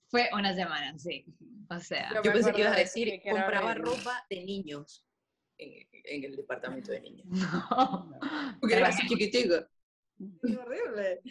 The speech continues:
Speaker 2: Ajá.
Speaker 4: Yo trabajé, eh, mi primer trabajo fue una piñatería.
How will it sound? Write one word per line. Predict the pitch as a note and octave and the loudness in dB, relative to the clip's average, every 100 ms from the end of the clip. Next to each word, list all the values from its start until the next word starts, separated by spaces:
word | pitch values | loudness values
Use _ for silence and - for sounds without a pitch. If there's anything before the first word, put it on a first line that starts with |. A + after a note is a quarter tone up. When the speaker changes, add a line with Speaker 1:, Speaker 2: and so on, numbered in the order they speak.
| - | -8
Speaker 2:
Ajá. | A3 G3 F#3 - | -6 -4 -4 -4
Speaker 4:
Yo | G3+ B3+ | 4 4
trabajé, | C4 D4+ D4+ C#4 C4 C4 B3+ B3 B3+ B3 - _ _ | 6 6 8 6 4 2 2 2 0 -2 -12 _ _
eh, | - G#3+ G#3+ F#3+ | -4 0 0 0
mi | B3 | 0
primer | A#3 C#4+ C#4+ F#4 G#4+ F#4 | 0 0 0 0 0 2
trabajo | E4+ C#4+ C#4 C#4 D#4 | 4 6 4 2 -2
fue | D4+ C4+ | -4 -4
una | C#4 D4 | -2 -4
piñatería. | C#4+ B3 G#3 G3+ E3+ G3+ G3 D#3+ F3 | -4 -4 -4 -4 -4 -2 -2 -4 -6